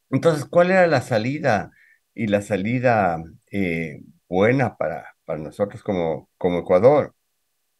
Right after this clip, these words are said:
era buscar un sistema de, de preferencia similar al A T P D A que teníamos anteriormente. El A T P D A, lamentablemente,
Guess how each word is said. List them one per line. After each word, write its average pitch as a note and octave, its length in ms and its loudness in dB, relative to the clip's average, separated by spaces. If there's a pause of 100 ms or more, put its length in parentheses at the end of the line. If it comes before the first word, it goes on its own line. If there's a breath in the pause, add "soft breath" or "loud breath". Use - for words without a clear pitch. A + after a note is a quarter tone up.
(140)
era C3 180 2
buscar D3 360 -4
un D#3 100 -4
sistema C3 540 0
de, B2+ 160 -2 (320 loud breath)
de A2+ 160 0
preferencia G#2+ 720 0
similar A2+ 720 2
al G2+ 440 -2
A G#2+ 180 -8
T B2 120 -2
P G#2+ 220 0
D G2 340 4
A B2+ 260 2
que D#2 320 -8
teníamos F#2 800 0
anteriormente. E2+ 920 -6 (360 soft breath)
El G2+ 160 2
A G#2+ 100 4
T A#2+ 140 0
P G#2 200 -2
D G2 200 4
A, A#2+ 520 6
lamentablemente, G#2 1300 -2